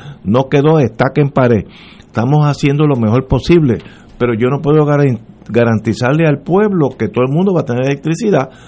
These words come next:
Mire, yo estoy buscando un líder así hace veinte años. Todo el mundo lo que dice es lo que, lo que lo, la gente de relaciones públicas le dicen que diga. Cuando venga alguien que diga aquí, "Mira, Puerto Rico está en la realidad, debemos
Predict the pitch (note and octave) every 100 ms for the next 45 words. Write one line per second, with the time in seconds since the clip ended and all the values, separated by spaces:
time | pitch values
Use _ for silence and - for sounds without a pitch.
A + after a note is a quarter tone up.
0 | - - - - A2+ F#3+ G#3 D3 E3+ F3+
1 | F3+ F#3 F#3 F3 D#3+ F3+ F#3+ E3+ D#3+ E3
2 | F3+ D#3 D#3+ D#3+ F3 D3+ G#3+ A#3 E3 -
3 | - - - - - F#3 G3 A3 G#3 F#3+
4 | E3 G3 A3 G3 F#3+ E3+ - C#3 C#3 C#3
5 | A#2+ - - B2 A#2+ A#2 A2 A2 G#2 A2
6 | C#3+ F#3 E3 D3+ - C#3 B2 D3+ E3 D#3+
7 | C3+ - - - - F#3+ G#3+ G3+ B2 A#2
8 | C#3 D#3 F#3 - C3 C#3 A#2 - - -
9 | - - - - - - - - - B2
10 | A2+ A2 D3 G3+ G3+ F3+ F3+ D3+ A#2+ -
11 | - A2+ D3 D3 A2+ A#2+ A2+ A2+ F2 -
12 | - - A#2 F2+ G2+ D#3 D#3 B2 B2+ B2
13 | A2+ B2 G2+ B1+ G2+ G#2+ D3+ D3+